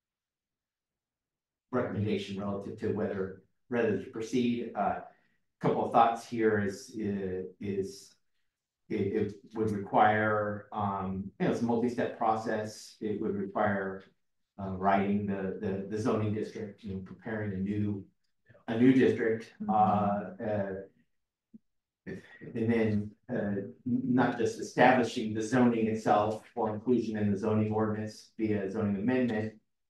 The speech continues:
would, would be actually changing the, uh, so one, you, you could create the district and, and, and, and not do a zone change.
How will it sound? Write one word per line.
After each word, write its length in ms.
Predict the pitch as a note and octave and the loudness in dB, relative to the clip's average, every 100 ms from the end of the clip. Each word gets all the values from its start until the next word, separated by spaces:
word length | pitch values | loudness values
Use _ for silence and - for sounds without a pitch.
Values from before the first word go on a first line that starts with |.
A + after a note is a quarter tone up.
| _ - | _ -4
would, 280 | A2 G2+ G2 | 0 0 0
would 160 | A2 G#2 | -2 0
be 100 | A2 | 2
actually 500 | G#2 - - G#2 G2+ | 2 0 -4 -4 -4
changing 800 | - B2 A2+ A2 G#2 G2+ G2+ G2+ | -2 -2 0 0 0 0 2 0
the, 520 | G#2 G2 G2 F#2+ E2 - | -2 -4 -4 -4 -8 -10
uh, 280 | G#2 F#2+ F#2+ - _ _ _ _ _ B2 | -6 -6 -6 -10 _ _ _ _ _ 0
so 80 | |
one, 300 | - C3 A2 | 4 4 6
you, 100 | A2+ | 6
you 300 | B2+ - - | 4 2 -2
could 80 | - | -6
create 340 | - C3 B2 - | 2 6 6 2
the 60 | |
district 500 | - A2 - F#2+ - - - | -2 -4 -2 -4 -6 -14 -6
and, 320 | G#2+ G#2 G#2 | -2 0 -2
and, 300 | G2+ F#2+ G2+ - | -4 -4 -4 -6
and, 320 | G#2 G2+ G#2 | 0 0 0
and 160 | - G#2 | -2 0
not 380 | G2+ G2+ - - _ _ _ - | 2 0 -4 -14 _ _ _ -4
do 120 | B2 G2+ | 2 2
a 40 | |
zone 320 | - A2+ A2 | 4 2 2
change. 560 | G#2+ - E2+ - - - | 0 -2 -6 -8 -14 -20